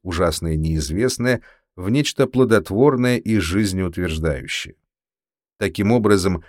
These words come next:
принятие, по крайней мере, признание смертности, характеризующей человеческий опыт, является предварительным условием для грамотной адаптации.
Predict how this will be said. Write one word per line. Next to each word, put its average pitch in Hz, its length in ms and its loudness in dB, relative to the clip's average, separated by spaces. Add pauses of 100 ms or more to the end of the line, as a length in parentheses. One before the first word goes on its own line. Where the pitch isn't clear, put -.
(240)
принятие, 104 760 0 (280)
по 92 100 -6
крайней 92 360 2
мере, 82 280 2
признание 92 880 2
смертности, 90 800 -2 (320)
характеризующей 113 1000 0
человеческий 107 800 -2
опыт, 104 440 -4 (360)
является 127 580 2
предварительным 113 840 2
условием 110 580 2
для 90 200 2
грамотной 85 540 0
адаптации. - 720 -8